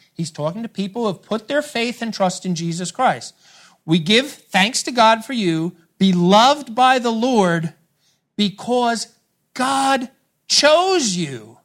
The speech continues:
as the first fruits to be saved." Okay?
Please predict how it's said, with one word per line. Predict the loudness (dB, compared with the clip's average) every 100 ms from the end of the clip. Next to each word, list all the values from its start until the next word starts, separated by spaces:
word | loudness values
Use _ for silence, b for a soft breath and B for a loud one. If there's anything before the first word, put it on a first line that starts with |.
| _ _ _ 0
as | 0 0
the | -4
first | 0 0 0 -2
fruits | -4 -4 -6 -8
to | -6
be | -2 -2
saved." | -2 2 2 0 -6 -14 _ _ _ _ _ -10
Okay? | -6 -4 -6